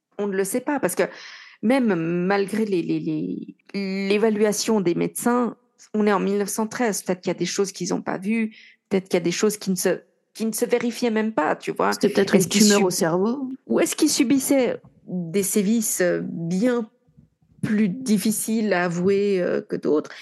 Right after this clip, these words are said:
Speaker 1: Je n'en sais rien. Je sais, il y a zéro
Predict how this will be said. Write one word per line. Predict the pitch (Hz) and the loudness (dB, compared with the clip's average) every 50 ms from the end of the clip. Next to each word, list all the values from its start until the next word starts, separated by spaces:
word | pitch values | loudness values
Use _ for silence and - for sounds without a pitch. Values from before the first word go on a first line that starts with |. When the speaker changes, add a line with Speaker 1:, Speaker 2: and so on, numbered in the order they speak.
| - - - _ - | -20 -20 -20 _ -10
Speaker 1:
Je | 185 - 196 | -4 -2 0
n'en | 180 180 180 196 269 302 302 | 2 2 2 2 2 2 0
sais | - - - 220 | -2 -2 -2 -2
rien. | 214 196 170 175 - - _ _ _ _ - | -2 0 -2 -2 -2 -4 _ _ _ _ -10
Je | - - 170 | -8 -6 -6
sais, | 170 - | -6 -4
il | - 202 | -2 0
y | 190 196 | 2 2
a | 175 - - - - | 2 2 0 -2 -2
zéro | 190 185 175 202 269 269 254 254 254 233 220 | -2 -2 0 2 2 2 2 2 0 0 -2